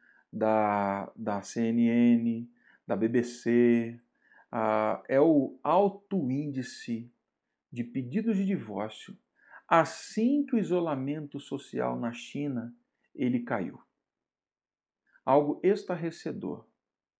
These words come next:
Um número crescente a cada dia, casais pedindo divórcio depois desse tempo de convivência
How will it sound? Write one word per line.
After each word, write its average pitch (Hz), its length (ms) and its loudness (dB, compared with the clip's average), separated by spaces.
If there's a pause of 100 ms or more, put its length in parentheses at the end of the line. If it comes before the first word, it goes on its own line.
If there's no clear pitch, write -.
(220)
Um 139 140 -2
número 147 460 -2
crescente 143 840 -6
a 131 100 -6
cada - 500 -4
dia, 95 440 -6
casais 123 540 -6
pedindo 131 360 -8
divórcio 110 560 -10 (300)
depois 117 380 -4
desse 113 260 -8
tempo 110 420 -10
de 110 120 -12
convivência 120 960 -6